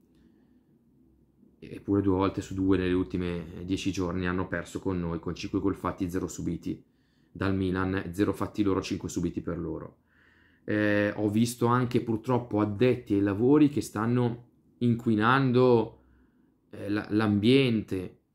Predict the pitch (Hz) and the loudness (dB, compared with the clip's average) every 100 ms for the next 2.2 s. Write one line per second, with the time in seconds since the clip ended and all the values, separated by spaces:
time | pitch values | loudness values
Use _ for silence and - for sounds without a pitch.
0 | _ _ _ _ _ - 107 135 120 - | _ _ _ _ _ -2 2 4 2 0
1 | - _ - 123 135 117 - - 95 92 | -10 _ -2 0 2 0 -2 -2 0 0
2 | 90 | -6